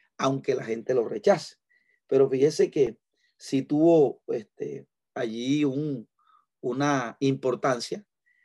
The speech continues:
porque dice, "Y así Pablo salió de en medio de ellos,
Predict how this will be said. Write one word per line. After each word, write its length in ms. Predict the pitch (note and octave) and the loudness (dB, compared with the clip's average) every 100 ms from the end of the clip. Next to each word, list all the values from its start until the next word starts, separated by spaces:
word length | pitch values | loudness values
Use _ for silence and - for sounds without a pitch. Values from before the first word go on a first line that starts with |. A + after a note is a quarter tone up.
| _ _ | _ _
porque 340 | B2+ C3+ B2 | -2 0 0
dice, 340 | C3+ F#3+ B2+ - | 0 -2 -2 -4
"Y 160 | B2+ | -4
así 240 | B2+ - C3+ | -4 -2 -4
Pablo 300 | D3+ D#3+ E3+ | 0 2 2
salió 260 | D#3 C3+ | 0 2
de 100 | C#3+ | 2
en 80 | D#3 | 2
medio 240 | D#3 D#3+ D#3 | 0 0 4
de 160 | C3+ | 4
ellos, 380 | D3 E3+ - - | 4 0 -6 -12